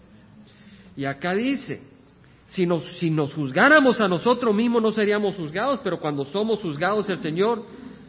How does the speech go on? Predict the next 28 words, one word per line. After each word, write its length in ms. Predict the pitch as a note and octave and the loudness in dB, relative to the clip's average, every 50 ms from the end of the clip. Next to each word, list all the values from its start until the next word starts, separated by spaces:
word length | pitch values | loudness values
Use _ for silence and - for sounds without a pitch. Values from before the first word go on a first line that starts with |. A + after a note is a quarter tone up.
| - - - | -20 -18 -10
nos 240 | - D#3 E3 D#3 C#3 | -4 -2 0 0 0
disciplina 680 | C#3 D3 C#3+ - D3+ C3+ - D#3 F3+ G#3+ A3+ A3 G#3 - | -2 -4 -4 -4 -6 -6 -2 0 0 2 2 2 0 0
para 220 | F#3 E3 D3 C#3 | 0 0 0 -2
que 120 | D3 D3+ | -2 -2
no 140 | C#3+ E3 F#3 | -2 -2 -2
seamos 360 | E3+ F#3+ F3 E3+ F3+ F3 E3 | -2 -2 -2 -2 -2 -4 -6
condenados 480 | - - D#3 C#3 C#3 C3+ D#3 D#3+ E3 D#3+ | -6 -8 -6 -6 -4 -4 -4 -4 -4 -6
con 180 | - E3 D3+ D3 | -6 -6 -6 -4
el 120 | D3 C#3+ | -4 -2
mundo". 420 | D#3 E3+ F3 E3+ D#3 C3+ B2 G2+ | -2 -2 -2 -2 -2 -4 -6 -8
En 80 | A2 C3+ | -6 -6
otras 300 | F3 F#3 - G3 F3 - | -6 -6 -6 -6 -8 -6
palabras, 520 | - D#3 D3 D#3+ F3 F#3 G3 F#3+ F3+ - | -6 -4 -2 -2 -2 -2 -2 -4 -4 -6
el 100 | E3 C#3+ | -8 -8
Señor 580 | C3+ - D3+ C#3 C#3 D#3 F#3 G3+ G#3+ A3 G#3+ G#3 - - - - - | -8 -10 -10 -8 -4 -4 -2 -2 -2 -2 -4 -6 -10 -16 -20 -20 -14
traía 320 | - C3+ B2+ C3+ C#3 C#3+ C#3 | -10 -8 -6 -4 -4 -4 -4
enfermedad 720 | C3+ C3 - C#3+ B2+ B2 B2+ B2+ C3 D3 F3+ G#3+ A3+ A3 | -6 -8 -10 -12 -10 -8 -8 -6 -4 -4 -2 -2 -2 -2
y 80 | G3 E3 | -4 -4
la 140 | D3 C#3 | -4 -4
muerte 420 | C#3 C#3+ E3+ G3 G#3 G#3+ G3+ G3 F3 | -6 -6 -6 -6 -6 -8 -8 -8 -8
a 40 | D#3+ | -8
muchos 520 | E3 G3 A3+ A#3 G#3+ - - F#3 F#3 F#3 - - - - - - - _ _ - | -6 -6 -6 -6 -8 -8 -10 -12 -12 -12 -16 -20 -20 -20 -20 -20 -20 _ _ -6
que 80 | G#3 | -6
estaban 540 | G3 G3+ - A3+ A3+ A#3 A#3+ B3 A#3+ A3+ - - - - - | -6 -6 -6 -8 -6 -6 -6 -6 -8 -8 -12 -16 -20 -12 -10
tomando 400 | G#3 G3 G3 G#3 A3 A3 A3 G#3 | -8 -6 -6 -6 -6 -6 -4 -4
la 140 | G3 F3+ | -4 -4
Santa 360 | - - G3+ G3+ G3 - G3 E3+ | -6 -8 -10 -12 -10 -10 -12 -12
Cena 420 | - - F#3 F#3+ G3 G3+ G3 F#3+ | -10 -10 -10 -10 -10 -10 -12 -14